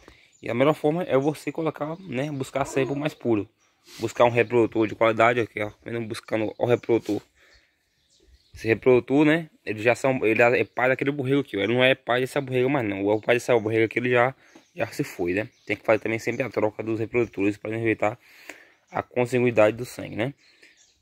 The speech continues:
Olha essa borrega aqui, ó. Você vê que é, é, é padronizada, tá vendo?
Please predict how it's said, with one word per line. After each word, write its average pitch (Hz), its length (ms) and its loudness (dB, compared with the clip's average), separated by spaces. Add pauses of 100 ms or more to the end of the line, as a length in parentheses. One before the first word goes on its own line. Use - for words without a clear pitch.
(560)
Olha 113 80 0
essa 110 160 0
borrega 98 220 -8
aqui, 95 140 -10
ó. 98 60 -12 (1040)
Você - 80 -10
vê 131 100 -2
que 156 120 0
é, 156 340 0
é, - 40 4
é - 20 6
padronizada, 160 600 4
tá 110 80 0
vendo? 135 220 -2